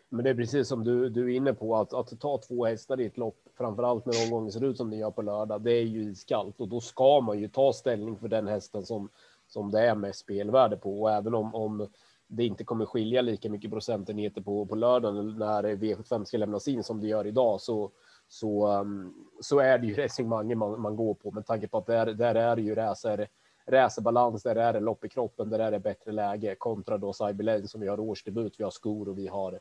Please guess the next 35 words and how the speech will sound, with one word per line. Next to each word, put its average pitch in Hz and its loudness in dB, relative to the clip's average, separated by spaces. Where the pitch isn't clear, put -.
och 101 -6
vi 92 -4
har 101 -4
vanlig 92 -4
vagn. 95 0
Så - -10
att, - -14
eh, 90 -10
det 107 -6
är 101 -4
klart 98 -6
att 101 -10
Racing 104 -8
Mange 107 -4
är 110 0
den 98 -6
då 92 -8
som 147 0
man 123 4
ska 135 2
ta 123 2
ställning 117 0
för 107 0
om 101 0
man 104 -4
inte 98 -6
vill, 101 -6
vill, 101 -4
eh, 98 -4
låsa 110 0
på 107 -4
två. 120 -2
Men 123 4
där 139 10
bakom, 135 8